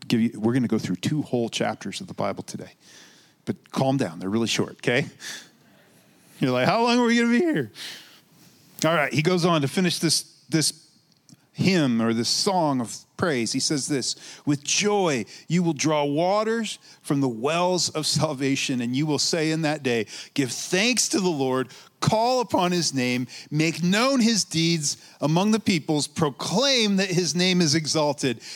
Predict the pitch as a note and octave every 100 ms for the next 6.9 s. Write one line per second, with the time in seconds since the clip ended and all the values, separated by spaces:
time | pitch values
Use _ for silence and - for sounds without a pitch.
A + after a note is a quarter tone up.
0 | - - F3+ D#3+ - G3+ A#3+ C4 G#3+ G3+
1 | - G3 F3+ E3 D3+ D3+ C#3+ - - E3+
2 | D#3 G3+ D#3 F#3+ E3 D3 E3+ G3+ A#3 G#3+
3 | F3 - D3+ C3 - - - D3 F3+ A3
4 | F3 G3 A#3 - - F3 F3 E3+ D#3+ F#3
5 | G3+ E3 D#3+ - G#3 A3 G#3+ A3 F#3+ D3+
6 | C3 - - - - G#3 G#3+ G#3+